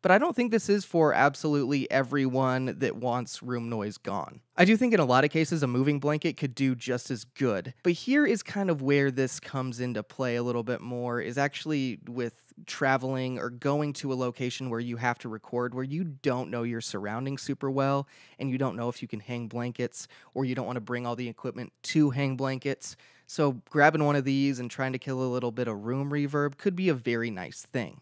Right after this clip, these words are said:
I will admit, when I first put this on the microphone, I expected that room noise just to be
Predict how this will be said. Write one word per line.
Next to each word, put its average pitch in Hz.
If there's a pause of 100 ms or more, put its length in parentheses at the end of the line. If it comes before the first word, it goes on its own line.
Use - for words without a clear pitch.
(120)
I 160
will 208
admit, 165
when 151
I 139
first 151
put 160
this 143
on 143
the 139
microphone, 131
I 127
expected 139
that 123
room 127
noise 123
just -
to 131
be 107